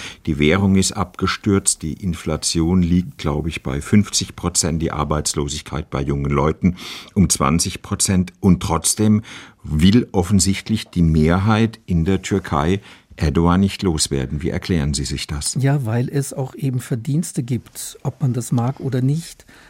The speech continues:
Speaker 2: Wenn man mal auf die nackten Zahlen schaut, die man natürlich immer irgendwie untersuchen und auseinandernehmen kann.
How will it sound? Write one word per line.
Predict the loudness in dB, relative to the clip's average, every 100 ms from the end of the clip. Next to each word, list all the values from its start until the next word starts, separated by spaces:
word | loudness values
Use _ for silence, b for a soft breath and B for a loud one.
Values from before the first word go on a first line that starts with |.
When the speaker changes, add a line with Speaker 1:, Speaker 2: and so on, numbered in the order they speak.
| B
Speaker 2:
Wenn | 0
man | 2 4
mal | 2
auf | 0 -2
die | 0
nackten | 0 -2 -2 -2
Zahlen | 0 0 2 2
schaut, | 0 -2 -4 -6 -4
die |
man | 0 2
natürlich | 2 -2 -6 -14 _
immer | 6 6 6
irgendwie | 2 0 0
untersuchen | 0 -2 0 0 2
und | 0
auseinandernehmen | 0 0 2 2 2 0 0 -2
kann. | -4 -6